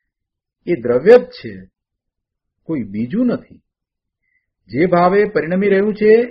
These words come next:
એ, એ દ્રવ્ય જ છે, એ બીજું કોઈ નથી. પરિણામી એવા પરિણામ કરે છે. એટલે જ્ઞાન ભાવે પરિણમે છે, એ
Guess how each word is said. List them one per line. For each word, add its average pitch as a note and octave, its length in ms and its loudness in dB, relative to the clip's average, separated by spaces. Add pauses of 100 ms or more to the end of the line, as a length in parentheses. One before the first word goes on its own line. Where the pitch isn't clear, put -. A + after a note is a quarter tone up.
એ, F#3+ 160 -2 (300)
એ E3+ 120 -8
દ્રવ્ય C3+ 400 -2
જ - 80 -8
છે, F3 200 -8 (160)
એ D3 100 -14
બીજું C#3 360 -12
કોઈ B2 180 -12
નથી. G2+ 340 -20 (580)
પરિણામી A3 500 0 (100)
એવા G3+ 340 2
પરિણામ E3+ 360 -4 (800)
કરે C3+ 240 -6
છે. - 180 -20 (1000)
એટલે F3+ 260 -6 (580)
જ્ઞાન D3 460 -2
ભાવે G#3 340 2
પરિણમે G3+ 420 -2
છે, G#3 220 0 (340)
એ F#3 120 -2